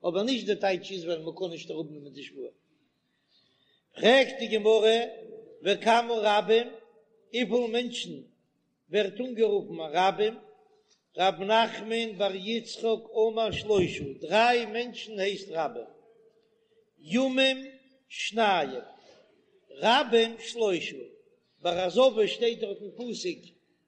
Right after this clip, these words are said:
ימים רבים. איז פון ווארט ימים, מיעוט רבים, איז דאך שטא-, צוויי. מיעוט ימים איז צוויי.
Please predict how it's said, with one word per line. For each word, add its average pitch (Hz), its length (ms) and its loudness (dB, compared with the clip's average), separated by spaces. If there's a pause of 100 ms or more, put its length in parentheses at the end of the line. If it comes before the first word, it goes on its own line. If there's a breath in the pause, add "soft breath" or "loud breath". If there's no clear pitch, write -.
(140)
ימים 220 580 0
רבים. 175 400 2 (440)
איז 156 300 -10
פון 180 140 -8
ווארט 240 420 4
ימים, 226 400 0 (800)
מיעוט 247 480 2
רבים, 214 460 2 (420)
איז 202 80 -14
דאך 208 160 -4
שטא-, 262 340 -2 (120)
צוויי. 233 360 0 (260)
מיעוט 269 340 4
ימים 233 340 0
איז - 200 -10
צוויי. 233 340 0